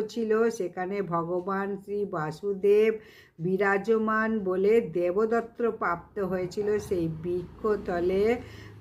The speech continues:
পাপ বুদ্ধি লম্ব বাস করত। বহুদিন পূর্বে কোনো পুণ্য ফলে পৌষ মাসের দশমী দিনে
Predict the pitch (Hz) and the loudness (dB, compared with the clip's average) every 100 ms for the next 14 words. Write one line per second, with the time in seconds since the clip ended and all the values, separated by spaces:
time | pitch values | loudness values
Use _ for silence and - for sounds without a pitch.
0 | - 165 175 202 233 - 226 233 185 - | -4 -2 4 6 4 2 -2 -2 -2 -6
1 | 220 208 196 185 185 190 214 185 160 160 | -4 2 2 2 0 2 4 4 0 -2
2 | - 196 190 190 214 202 185 185 233 330 | -4 -4 -4 -2 -2 0 0 2 2 2
3 | 277 320 294 269 220 202 202 190 214 233 | 4 4 4 2 0 0 0 4 6 6
4 | 233 - - _ 226 240 254 277 269 226 | 4 -6 -20 _ 4 6 6 2 0 0
5 | 240 247 254 269 269 - 208 185 190 208 | 2 4 4 2 0 -2 0 2 4 4
6 | 226 233 - - _ 202 190 220 247 254 | 4 0 -8 -20 _ 2 6 8 6 2
7 | 233 208 196 240 233 170 190 185 185 254 | -4 -4 -2 0 0 -2 -2 -2 -2 -4
8 | 254 247 190 196 196 208 240 | 0 -2 -2 -2 -2 -2 -4